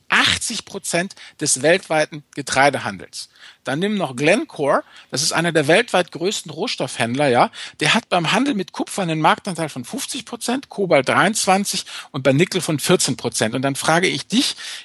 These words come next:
ganz naiv, mein lieber Finanzrocker, könnte es vielleicht sein, dass die Preise gewisser Rohstoffe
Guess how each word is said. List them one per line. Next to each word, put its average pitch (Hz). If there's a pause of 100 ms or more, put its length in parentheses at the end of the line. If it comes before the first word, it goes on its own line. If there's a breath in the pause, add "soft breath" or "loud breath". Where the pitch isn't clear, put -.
(120)
ganz 185
naiv, 175 (600 loud breath)
mein 147
lieber 214
Finanzrocker, 165
könnte 339
es 220
vielleicht 185
sein, 147
dass 156
die 175
Preise 175
gewisser 165
Rohstoffe 170